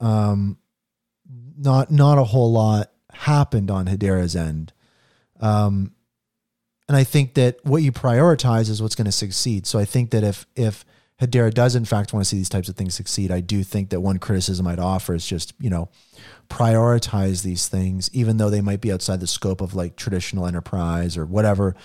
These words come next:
goals that the governing council might have. I think that a lot of these types of things can support that, because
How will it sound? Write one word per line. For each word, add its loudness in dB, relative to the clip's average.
goals 4
that -2
the 0
governing 0
council -2
might -4
have. 2
I 0
think -4
that -2
a -2
lot 2
of -4
these -4
types -4
of -14
things -4
can -4
support -4
that, -8
because -4